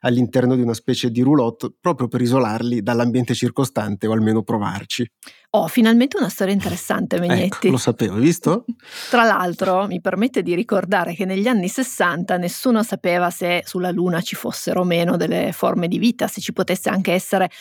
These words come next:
Speaker 2: un rischio di contaminazione. Per questo, già nel millenovecentosessantaquattro,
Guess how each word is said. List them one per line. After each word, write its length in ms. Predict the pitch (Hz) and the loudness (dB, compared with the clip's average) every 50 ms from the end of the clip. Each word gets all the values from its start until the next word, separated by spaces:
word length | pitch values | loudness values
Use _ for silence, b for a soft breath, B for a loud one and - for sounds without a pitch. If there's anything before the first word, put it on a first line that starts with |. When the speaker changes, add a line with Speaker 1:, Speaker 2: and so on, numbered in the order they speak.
| B B B | B B B
Speaker 2:
un 160 | B 208 214 220 | B 2 4 4
rischio 360 | 214 214 202 - - - 202 | 4 2 0 -2 0 0 0
di 120 | 190 190 | 0 0
contaminazione. 960 | 165 - 185 180 - - 170 180 180 170 - - - - - 170 143 151 180 190 | -2 -2 -2 -2 0 -2 -2 -2 -2 -4 -6 -8 -8 -4 -4 -2 -2 -2 -2 0
Per 160 | - 320 - | -2 -2 -2
questo, 600 | - - - - - - - - - 196 214 247 - | 0 0 0 0 0 -6 -8 -2 0 0 0 0 0
già 200 | - - 190 175 - | -2 -2 -2 -2 -2
nel 160 | 190 - - 175 196 220 180 170 175 185 165 - - 240 226 - | -4 -4 -2 0 0 0 0 0 -2 -4 -4 -2 0 0 0 0
millenovecentosessantaquattro, 840 | 170 - 170 - - 220 233 233 359 - - - - - - - 208 | -4 -8 -6 -4 -2 -2 0 0 0 -2 -2 -4 -4 -4 -4 -4 -4